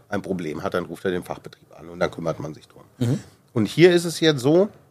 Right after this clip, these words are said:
Speaker 1: dadurch, dass wir ja diese Algorithmen nutzen und die Beispiele, die ich eben gerade genannt hatte,
Speaker 2: Mhm.
Speaker 1: täglich wirklich dadurch abprüfen,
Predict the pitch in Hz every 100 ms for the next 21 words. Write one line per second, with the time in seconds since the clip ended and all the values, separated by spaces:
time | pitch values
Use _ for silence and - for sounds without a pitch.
0 | - 110 131 135 131 127 123 113 107 110
1 | 107 104 143 180 139 104 - 117 107 -
2 | 101 95 92 92 98 113 98 95 87 -
3 | 92 82 85 85 85 104 117 95 113 147
4 | - 123 117 190 135 170 160 156 - 139
5 | 139 139 131 - 101 113 113 - 113 -
6 | 165 170 190 220